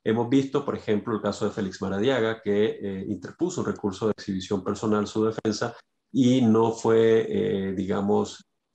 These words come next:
útil este recurso, no tuvo un efecto útil. Entonces estamos viendo cómo la autoridad está deteniendo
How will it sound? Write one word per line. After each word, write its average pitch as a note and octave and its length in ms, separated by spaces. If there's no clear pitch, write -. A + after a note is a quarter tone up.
útil C#3 520
este A2 240
recurso, G2+ 500
no G#2+ 320
tuvo A2+ 240
un A2 100
efecto G#2+ 400
útil. C3+ 300
Entonces C3 300
estamos E3 320
viendo C#3+ 440
cómo A#2 560
la G#2+ 320
autoridad G#2 580
está F#3 200
deteniendo G#2+ 880